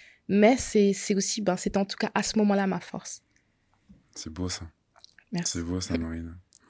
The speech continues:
Speaker 2: Alors, si on revient un petit peu sur l'endométriose, un peu plus précisément,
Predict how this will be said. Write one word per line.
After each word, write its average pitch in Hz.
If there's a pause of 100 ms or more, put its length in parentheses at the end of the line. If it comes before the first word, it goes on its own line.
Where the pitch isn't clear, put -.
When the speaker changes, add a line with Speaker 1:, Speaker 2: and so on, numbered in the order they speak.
(580)
Speaker 2:
Alors, 117
si -
on 233
revient 202
un 147
petit 131
peu 131
sur 110
l'endométriose, 98 (580)
un -
peu 90
plus 104
précisément, 98